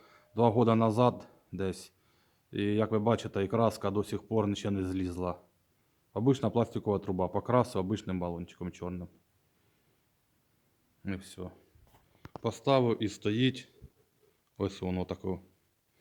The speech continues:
І все відкривається, все робить, ніколи нічого не чіркає, не мішає.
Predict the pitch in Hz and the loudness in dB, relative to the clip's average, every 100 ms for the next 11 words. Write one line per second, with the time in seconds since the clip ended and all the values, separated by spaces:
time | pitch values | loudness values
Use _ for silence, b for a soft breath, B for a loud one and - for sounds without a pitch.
0 | b b b - 104 127 117 - 120 143 | b b b -4 0 2 2 4 6 8
1 | 123 113 101 113 120 123 110 110 110 110 | 6 2 0 2 4 6 6 4 2 2
2 | 104 104 117 - 143 135 107 101 104 101 | 2 0 -2 4 2 4 2 2 2 0
3 | 95 123 120 107 | -2 0 0 0